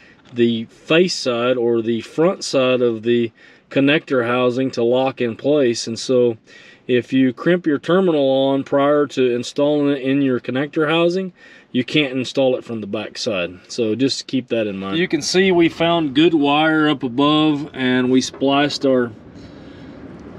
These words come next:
new harness in, uh, with these shrink wrap splice terminals here, and we went ahead and used our,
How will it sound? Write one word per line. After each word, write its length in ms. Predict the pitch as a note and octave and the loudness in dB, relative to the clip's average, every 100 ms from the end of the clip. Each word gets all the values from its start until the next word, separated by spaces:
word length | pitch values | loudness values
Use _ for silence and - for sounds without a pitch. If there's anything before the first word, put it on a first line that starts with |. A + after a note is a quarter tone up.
| - - - - - - - - - | -18 -18 -18 -18 -18 -18 -18 -18 -12
new 320 | A#2 C3+ D3 C#3+ | 2 6 8 6
harness 480 | C#3 D3+ D3 C#3 | 4 0 -2 -2
in, 440 | D3+ C#3+ C#3+ C#3+ C3 | 0 2 2 2 -2
uh, 380 | A2 A2+ A2+ A2+ | -6 -6 -4 0
with 220 | A#2+ - | 0 2
these 400 | B2 A#2 - - | 0 0 -2 -6
shrink 400 | - D3 D3 C#3+ | -2 0 0 0
wrap 400 | C#3 C#3 C#3+ - | 2 2 0 -4
splice 540 | - C#3 C#3 C#3+ C3+ | -4 2 2 2 0
terminals 520 | - C#3+ C#3+ C#3 C3+ | 0 0 2 2 0
here, 440 | - D3 D3 D3 C#3+ | 2 4 4 0 -6
and 440 | C3+ B2+ B2 A#2+ A#2+ | -4 -2 -2 -2 0
we 80 | |
went 200 | B2+ C#3 | 2 2
ahead 300 | C3+ C3+ C3+ | 2 2 4
and 180 | C3 A#2+ | 4 2
used 300 | B2+ C#3 B2+ | 2 2 0
our, 260 | B2 A#2 | -2 -2